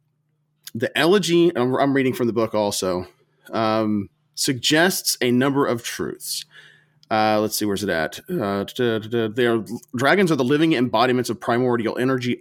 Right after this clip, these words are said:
of the first world, which now flows through the material plane, and they are thus inexorably, inextricably linked to the magic of that plane, um, et cetera, et cetera.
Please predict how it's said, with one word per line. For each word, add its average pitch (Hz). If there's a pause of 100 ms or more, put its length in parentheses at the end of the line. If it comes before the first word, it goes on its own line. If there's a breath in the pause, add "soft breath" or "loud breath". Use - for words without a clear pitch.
of 156
the 117
first 101
world, 95
which 117
now 113
flows 139
through 131
the 120
material 117
plane, 95
and 110
they 113
are 110
thus 107
inexorably, 123
inextricably 156
linked 110
to -
the 117
magic 107
of 107
that 90
plane, 73 (800 soft breath)
um, 101 (400)
et 110
cetera, 107
et 98
cetera. 139